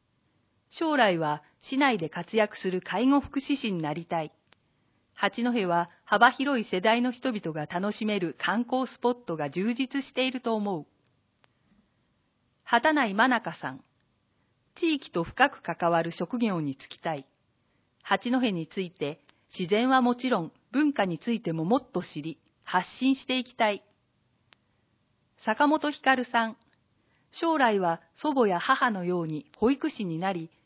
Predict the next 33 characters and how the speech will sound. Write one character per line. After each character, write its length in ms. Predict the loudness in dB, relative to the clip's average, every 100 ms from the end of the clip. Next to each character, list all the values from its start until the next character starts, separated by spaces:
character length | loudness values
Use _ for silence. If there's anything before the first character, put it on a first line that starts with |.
| -6
い 140 | -4
ず 120 | 0
れ 100 | 4
は 160 | 4 4
託 260 | 0 -2 -2
児 120 | 0
所 180 | 2 0
を 40 |
始 280 | 0 0 0
め 120 | 2
ら 100 | 4
れ 120 | 2
る 100 | 0
よ 140 | 0 -2
う 60 |
に 120 | -2 -2
頑 220 | -2 2
張 160 | 0
っ 40 | -2
て 100 | -10
い 80 | -12
き 140 | -12
た 140 | -12
い。 100 | -12 -16 _ _ _ _ _ _ _
八 260 | -2 0 2
戸 220 | 4 4
の 100 | 0
人 220 | 0 0
は 220 | 2 2 0 -4
明 120 | 0 0
る 80 |
く 240 | -2 -4
優 80 | -2